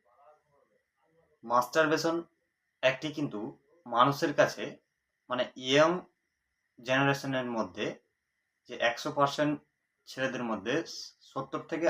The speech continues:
আশি পার্সেন্ট ছেলেরই কিন্তু একটি কাজে পরিণত হয়ে যায়। এবং এই মাস্টারবেশন জিনিসটি এমন হয়েছে যে কোনো কোনো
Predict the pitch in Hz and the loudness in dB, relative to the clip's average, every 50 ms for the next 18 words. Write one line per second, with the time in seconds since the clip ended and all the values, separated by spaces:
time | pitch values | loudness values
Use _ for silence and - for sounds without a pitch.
0 | - 117 123 - - 139 139 139 135 - 143 139 139 - - 123 131 135 139 139 | 0 0 -2 -2 -2 -2 -2 -2 -2 -2 -4 -4 -4 -6 -6 -4 -2 0 0 0
1 | 139 147 139 107 107 113 - - - 127 - - 135 123 - - 123 117 127 127 | 0 0 -2 -2 -2 -6 -6 -8 -10 -12 -12 -10 -12 -12 -4 2 4 6 6 6
2 | 139 143 139 139 131 123 120 117 107 101 104 101 98 92 92 90 90 _ _ _ | 4 0 0 -2 -2 -2 -2 -4 -6 -6 -6 -6 -8 -8 -10 -14 -20 _ _ _
3 | _ _ _ _ _ _ _ _ _ _ _ _ _ _ _ _ _ _ _ _ | _ _ _ _ _ _ _ _ _ _ _ _ _ _ _ _ _ _ _ _
4 | _ _ _ _ _ _ _ _ _ _ _ _ _ - - 147 156 175 180 185 | _ _ _ _ _ _ _ _ _ _ _ _ _ -6 0 4 6 6 6 4
5 | - - - - 147 165 165 175 170 - - _ _ 131 135 135 139 139 - - | 2 -4 -10 -4 0 2 4 4 2 0 -6 _ _ -6 0 2 2 2 2 0
6 | 175 165 156 165 160 - 131 117 131 139 131 135 139 143 - - - 170 170 170 | -2 0 0 0 0 0 0 0 0 -2 -2 -2 -2 -2 -4 -4 -4 -2 -2 -2
7 | - - 127 131 143 156 175 180 - 175 180 170 170 - 117 107 123 143 - - | 0 2 2 2 4 4 2 4 4 6 6 6 4 2 0 0 0 -2 -6 -10
8 | - - 120 - 131 120 104 90 - - _ _ - - _ _ _ _ _ _ | -18 -20 -10 -4 -2 -2 -2 -2 -4 -10 _ _ -20 -20 _ _ _ _ _ _
9 | _ _ _ _ _ _ _ _ _ _ _ _ _ _ _ _ - 147 151 160 | _ _ _ _ _ _ _ _ _ _ _ _ _ _ _ _ -4 0 2 2
10 | 151 165 165 170 | 4 4 2 2